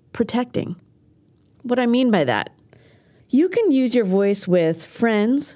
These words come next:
when they pressure you to do something you don't want to do,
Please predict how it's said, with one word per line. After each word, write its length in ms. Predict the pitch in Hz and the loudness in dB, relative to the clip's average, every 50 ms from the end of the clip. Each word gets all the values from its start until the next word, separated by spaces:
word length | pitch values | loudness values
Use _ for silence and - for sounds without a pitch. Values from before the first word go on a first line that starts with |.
| _ - | _ -10
when 260 | - - 214 226 220 | -4 -2 0 0 2
they 100 | 214 208 | 0 -2
pressure 440 | 196 190 - 220 202 196 196 - 233 | -2 -2 -2 -2 -2 -2 0 -2 -2
you 340 | 226 214 226 226 226 226 226 | 0 0 0 0 0 0 -2
to 160 | 220 - 208 | -2 -2 -2
do 180 | 165 165 202 202 | 0 0 0 0
something 400 | 190 - 208 196 185 214 208 196 | 0 0 -2 0 0 0 2 2
you 100 | 180 160 | 0 0
don't 300 | 156 - 170 156 165 170 | 0 0 0 0 0 0
want 120 | 185 196 | 0 0
to 80 | 226 233 | 0 2
do, 500 | 190 175 165 165 175 208 247 247 - | 2 2 2 2 2 0 -2 -4 -8